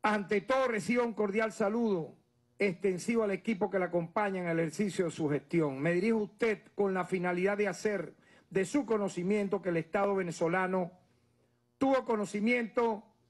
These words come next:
a través de Noticia Crímenes que un grupo paramilitar denominado Autodefensas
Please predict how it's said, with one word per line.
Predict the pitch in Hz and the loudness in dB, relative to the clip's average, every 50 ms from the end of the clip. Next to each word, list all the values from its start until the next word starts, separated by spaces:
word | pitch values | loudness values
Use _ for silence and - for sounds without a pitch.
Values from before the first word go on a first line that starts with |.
| _ _ _ _ _ _ _ - | _ _ _ _ _ _ _ -2
a | 214 214 202 - | -2 -2 0 0
través | 214 202 202 214 226 226 208 - - - _ _ _ _ _ _ _ - | 0 0 2 2 2 0 0 -2 -6 -16 _ _ _ _ _ _ _ -6
de | 175 185 185 | -2 -2 0
Noticia | 180 175 170 226 226 208 - 220 202 170 | 0 -2 0 0 0 2 2 0 0 0
Crímenes | - 220 214 214 214 214 214 196 - | 0 -2 0 0 0 2 0 0 0
que | - 202 | 0 0
un | 208 220 | 0 2
grupo | 220 226 233 185 190 220 220 - - | 0 0 0 0 0 -2 -2 -2 -2
paramilitar | 240 240 226 220 214 208 202 190 190 - - 226 208 202 | -2 0 0 0 0 0 -2 -2 -2 0 0 0 0 0
denominado | 202 196 190 190 190 202 220 220 208 185 160 139 - _ _ _ - - _ _ _ - | 0 0 0 0 0 2 2 2 2 0 0 -2 -6 _ _ _ -20 -20 _ _ _ -2
Autodefensas | 208 208 202 196 202 208 196 190 170 - 226 233 226 202 - - 165 143 127 - - - - | -2 0 0 -2 0 0 0 0 0 0 0 0 0 -2 -4 -4 -6 -6 -6 -8 -14 -20 -20